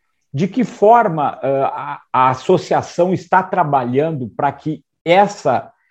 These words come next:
sensação ou esse empoderamento dos clubes através da união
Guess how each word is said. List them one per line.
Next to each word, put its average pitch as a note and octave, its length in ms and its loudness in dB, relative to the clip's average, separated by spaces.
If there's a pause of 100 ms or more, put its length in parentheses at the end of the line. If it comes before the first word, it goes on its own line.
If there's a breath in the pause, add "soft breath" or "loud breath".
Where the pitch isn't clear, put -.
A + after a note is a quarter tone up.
(160)
sensação D#3 800 2
ou C#3 180 2
esse E3+ 460 0
empoderamento D3+ 880 0
dos A#2+ 180 -8
clubes C3+ 280 -4
através C#3 560 0
da D3 100 4
união D3+ 640 2